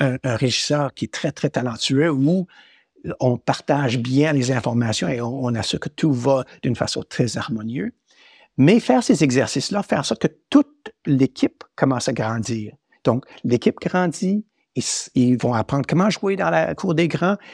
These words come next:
et ça va consolider les façons de prendre des décisions de l'équipe elle-même parce qu'ils doivent y réfléchir et le partager. Donc, il y a des bénéfices pour l'équipe,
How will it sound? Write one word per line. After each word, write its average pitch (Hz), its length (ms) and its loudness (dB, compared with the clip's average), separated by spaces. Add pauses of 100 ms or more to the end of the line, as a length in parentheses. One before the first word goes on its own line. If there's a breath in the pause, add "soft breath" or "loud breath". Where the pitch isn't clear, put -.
(120 loud breath)
et 180 80 6
ça 185 140 2
va 170 100 -2
consolider 170 720 2
les 147 140 2
façons - 420 -2
de 208 60 0
prendre 190 240 -2
des 170 80 0
décisions 160 340 -2
de 156 80 2
l'équipe 180 380 2
elle-même 185 500 2 (340)
parce - 160 -2
qu'ils 135 200 2
doivent 127 440 0
y 151 120 2
réfléchir 165 680 0 (260 soft breath)
et 165 80 4
le 147 100 0
partager. - 680 -6 (520 soft breath)
Donc, 160 200 2
il - 20 0
y - 20 0
a - 20 0
des 196 120 0
bénéfices 202 420 0
pour 202 260 -4
l'équipe, 151 600 -2